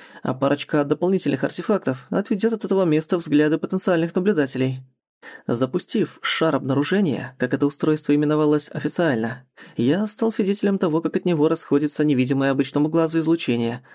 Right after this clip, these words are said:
полностью закрывая цирк и его ближайшие окрестности. Теперь я буду знать, если нагрянут незваные гости. Сейчас, кстати, никого, кроме светочей, он не выявил. Впрочем, радиус действия артефакта не так уж и велик, метров семьдесят максимум,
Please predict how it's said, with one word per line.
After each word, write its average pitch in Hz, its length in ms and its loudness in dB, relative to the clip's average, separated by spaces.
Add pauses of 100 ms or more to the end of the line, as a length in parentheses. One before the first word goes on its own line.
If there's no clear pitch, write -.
(180)
полностью 135 440 0
закрывая 135 440 0
цирк 143 440 0
и - 100 2
его 196 220 0
ближайшие 185 540 0
окрестности. 117 600 -4 (380)
Теперь 127 320 0
я 190 100 0
буду 214 200 2
знать, 170 340 -2
если 208 180 0
нагрянут 131 520 0
незваные 143 460 2
гости. 120 480 -2 (520)
Сейчас, 202 320 0
кстати, - 360 -2
никого, 233 340 2
кроме 240 220 0
светочей, 190 520 0
он 151 200 2
не 190 80 2
выявил. 117 400 0 (500)
Впрочем, 240 460 0
радиус 220 260 2
действия 185 460 2
артефакта 147 720 0
не 160 120 0
так 190 160 -4
уж 196 160 -2
и 196 40 -2
велик, 202 480 0
метров 147 380 0
семьдесят 170 420 -4
максимум, 131 580 -2